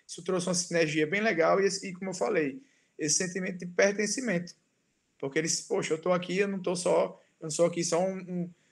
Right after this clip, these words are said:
um mero cumpridor de prazo, não sou um mero estagiário, um mero advogado, não. Eu, eu, eu sou importante pra esse lugar, esse lugar precisa de mim pra funcionar." E aí a gente criou, a gente também tem a, a nossa agência de marketing, né,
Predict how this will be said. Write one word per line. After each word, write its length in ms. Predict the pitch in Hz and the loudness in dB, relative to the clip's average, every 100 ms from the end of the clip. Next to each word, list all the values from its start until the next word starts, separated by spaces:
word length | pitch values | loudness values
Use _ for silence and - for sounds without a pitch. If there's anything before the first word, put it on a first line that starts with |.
| _ _ _ - | _ _ _ -10
um 40 | |
mero 400 | 156 156 165 175 | -4 4 6 4
cumpridor 320 | 175 180 175 151 | 0 2 4 4
de 80 | |
prazo, 480 | - 151 147 131 123 | 4 8 8 6 0
não 80 | 131 | -8
sou 220 | - 160 | -4 -2
um 40 | 160 | 0
mero 180 | 151 | 0
estagiário, 520 | 170 170 160 143 147 147 | 2 2 4 4 4 2
um 20 | |
mero 120 | 151 | -2
advogado, 260 | 147 143 170 | 0 -2 -2
não. 220 | 143 - - - _ _ _ _ | -4 -4 -18 -20 _ _ _ _
Eu, 200 | 175 175 - - | -4 -4 -6 -2
eu, 160 | 175 - 165 | -2 -2 -6
eu 160 | - 185 | -2 0
sou 200 | - 220 | 6 6
importante 520 | 269 269 - 202 202 | 8 4 4 0 2
pra 80 | 233 | 0
esse 120 | 208 | 2
lugar, 380 | 269 254 160 147 160 | 0 2 2 2 -2
esse 180 | - | -2
lugar 180 | 180 180 | 2 2
precisa 460 | 175 175 196 190 202 | 2 0 0 -2 -2
de 140 | 214 | -2
mim 320 | 190 185 208 - _ _ _ - | -4 -6 -10 -14 _ _ _ 0
pra 160 | 175 | 2
funcionar." 680 | 175 185 175 226 233 127 - _ _ _ _ _ 180 | 2 0 2 2 2 -2 -8 _ _ _ _ _ 4
E 120 | 185 | 6
aí 160 | 185 | 8
a 40 | 208 | 6
gente 300 | 226 240 214 | 4 -6 -8
criou, 340 | - 202 190 | -2 0 2
a 80 | 160 | 0
gente 160 | 165 180 | 0 -4
também 220 | 180 175 | -4 -4
tem 280 | 175 196 220 | -2 -2 0
a, 240 | 202 170 | 0 -2
a 40 | 175 | -4
nossa 320 | 160 151 147 | -6 -4 -2
agência 360 | 143 151 156 151 | -2 -6 -10 -10
de 80 | |
marketing, 460 | 170 139 175 175 _ _ _ _ _ _ - | -6 -4 -4 -8 _ _ _ _ _ _ -12
né, 260 | 117 156 | -12 -12